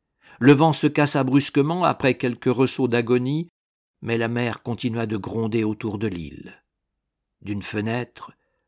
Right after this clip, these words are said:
Jean-Baptiste aperçut trois étoiles et les feux de l'estuaire, la Banche, le Grand Charpentier, Kerlédé, comme d'autres étoiles. Le froid se glissait sous les portes, le bruit de l'océan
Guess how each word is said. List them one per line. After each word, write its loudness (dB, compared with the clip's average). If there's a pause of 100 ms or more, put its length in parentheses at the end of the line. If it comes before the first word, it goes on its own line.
Jean-Baptiste 0
aperçut -2
trois 0
étoiles 0 (400)
et 2
les 4
feux 4
de 4
l'estuaire, -4 (360)
la -2
Banche, -4 (400)
le -6
Grand 0
Charpentier, -2 (320)
Kerlédé, 6 (480)
comme -4
d'autres 0
étoiles. -8 (1040)
Le -6
froid 0
se -6
glissait -2
sous -6
les -4
portes, -12 (520)
le -4
bruit 0
de 0
l'océan -4